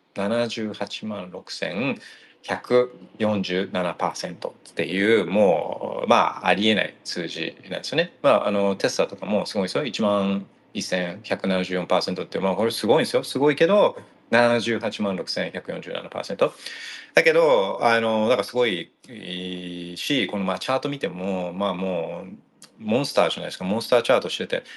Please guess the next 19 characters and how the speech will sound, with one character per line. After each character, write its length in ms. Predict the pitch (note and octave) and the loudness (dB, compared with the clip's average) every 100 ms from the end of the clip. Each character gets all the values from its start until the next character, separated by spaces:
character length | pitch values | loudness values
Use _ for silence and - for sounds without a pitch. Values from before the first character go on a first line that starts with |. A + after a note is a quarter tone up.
| - | 0
だ 100 | C4+ | 2
け 100 | A3 | 4
ど、 360 | B3 G3+ G#2 | 6 4 2
そ 140 | - C3 | 0 2
の、 400 | B2+ A#2+ A#2+ - _ _ | 4 4 2 -2 _ _
わ 140 | D#3+ F3 | 2 2
ず 80 | F3 | 4
か 100 | G2+ | 2
十 220 | A2+ B2 | 2 2
年 200 | B2 A#2 | 0 0
ち 80 | C3 | -4
ょ 40 | |
っ 100 | B2+ | -4
と 260 | G2+ F#2 F#2+ | -2 -2 -2
だ 160 | A2 | -6
け 120 | G#2+ | -2
ど、 320 | G3 A3+ F#2+ - - - | 2 2 2 -2 -20 -14
そ 160 | - C#3 | -4 2
の、 600 | C3+ C3+ C3 B2+ B2+ - | 4 6 6 6 4 0